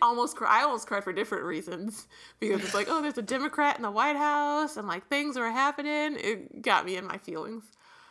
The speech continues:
Um, I read My Grandmother Asked Me to Tell You She's Sorry by Fred McBachman. I think that might be the last book by Fred McBachman I read.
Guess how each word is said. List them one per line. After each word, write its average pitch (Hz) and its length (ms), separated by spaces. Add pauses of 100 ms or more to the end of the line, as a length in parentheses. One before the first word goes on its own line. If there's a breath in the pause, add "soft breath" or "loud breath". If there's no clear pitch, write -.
(420 loud breath)
Um, 190 480 (340)
I 208 100
read 208 200
My 202 100
Grandmother 208 380
Asked 233 240
Me 247 60
to 262 80
Tell 214 200
You 220 120
She's 285 260
Sorry 165 460
by 170 180
Fred 175 280
McBachman. 202 720 (300 soft breath)
I - 60
think 185 120
that 208 100
might 208 140
be 214 80
the 196 80
last 180 320
book - 180
by 175 100
Fred 175 220
McBachman 156 460
I 151 80
read. 170 380